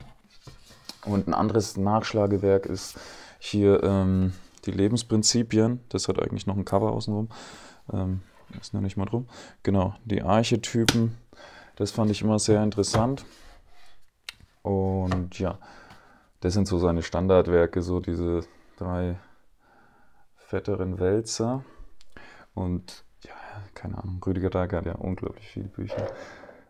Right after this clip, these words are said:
Und hat auch sehr interessante Vorträge zu allen möglichen Themen.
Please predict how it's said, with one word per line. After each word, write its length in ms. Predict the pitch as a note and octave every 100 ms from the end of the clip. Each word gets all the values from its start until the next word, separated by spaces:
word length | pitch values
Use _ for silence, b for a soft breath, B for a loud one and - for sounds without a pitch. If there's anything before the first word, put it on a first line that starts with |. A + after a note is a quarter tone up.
| -
Und 840 | G2 F#2+ F#2 F#2+ F#2 F2+ F2+ - B B B B -
hat 140 | G#2+
auch 120 | A2
sehr 240 | - G#2 G2
interessante 380 | G2 G2+ G2
Vorträge 480 | F2+ A2+ A2 G#2+ G#2
zu 140 | G#2 -
allen 180 | G#2+
möglichen 340 | G#2+ A2 A2 G#2
Themen. 380 | - A2 A2+